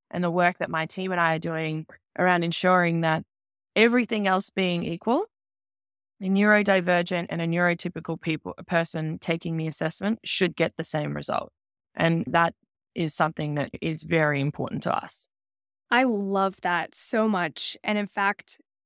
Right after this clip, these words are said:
Speaker 2: I want to say you, uh, specifically you as a leader, and also With You With Me, is one of the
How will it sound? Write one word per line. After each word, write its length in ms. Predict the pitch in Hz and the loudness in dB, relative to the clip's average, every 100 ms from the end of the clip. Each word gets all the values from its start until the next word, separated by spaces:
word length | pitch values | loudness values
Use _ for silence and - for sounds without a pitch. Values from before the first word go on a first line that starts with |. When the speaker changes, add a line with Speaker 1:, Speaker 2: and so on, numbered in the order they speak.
| _ | _
Speaker 2:
I 440 | 214 220 214 214 202 - | -2 0 0 0 -4 -6
want 480 | 226 190 226 320 | -10 -6 -4 -4
to 160 | 330 233 | -2 -4
say 560 | - 185 175 170 202 _ _ _ _ _ - | -2 -8 -6 -8 -12 _ _ _ _ _ -16
you, 880 | 196 202 226 262 233 202 202 214 226 _ - | -10 -4 2 4 4 4 2 -2 -6 _ -14
uh, 60 | - | -12
specifically 580 | - - 208 202 190 190 | -12 -10 -6 -6 -4 -4
you 320 | 180 202 190 | 0 0 2
as 200 | 135 180 | 0 -2
a 80 | 175 | -4
leader, 400 | 185 196 180 170 | -2 2 2 2
and 160 | - 185 | 0 0
also 320 | 180 - 196 | 0 -2 -4
With 160 | 180 202 | -4 0
You 80 | |
With 180 | 190 180 | 0 0
Me, 140 | 196 180 | 0 0
is 120 | 180 | -2
one 280 | 185 202 240 | 0 2 2
of 100 | 214 _ - | -2 _ -14
the 200 | 196 | -12